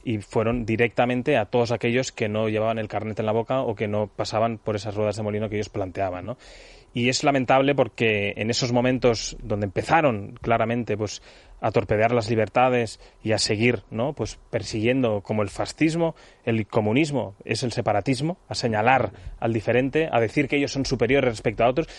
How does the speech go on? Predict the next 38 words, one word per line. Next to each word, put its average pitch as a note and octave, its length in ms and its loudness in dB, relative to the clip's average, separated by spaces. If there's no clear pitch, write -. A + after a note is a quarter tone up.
y B2 60 -2
encima C#3 260 4
tenemos D3+ 260 2
que - 100 -2
escuchar, C3+ 460 2
como A#2+ 160 2
ayer A#2+ 220 4
tuve C3 140 0
que B2+ 60 0
escuchar C#3 360 0
en C3 60 2
el A#2 80 -2
debate, C3 340 2
¿no? C3 180 0
a A#2 60 0
la, G#2 320 2
a A2 100 -2
la G#2 160 0
mujer G#2 240 -4
esta B2 200 -2
de A#2+ 80 2
la A2 140 2
cup C3+ 200 2
llamándonos A#2+ 440 0
fascistas A#2+ 500 -2
a A2+ 60 2
nosotros, A#2+ 340 -2
es A2 80 -6
lo A#2+ 80 -2
que A2+ 80 0
le, G#2 180 2
le G#2 140 -2
contesté A2 420 -2
yo G#2+ 320 -2
claramente, A2+ 480 0
¿no? B2 80 -2
Es A2+ 100 -4
decir, G#2+ 160 -10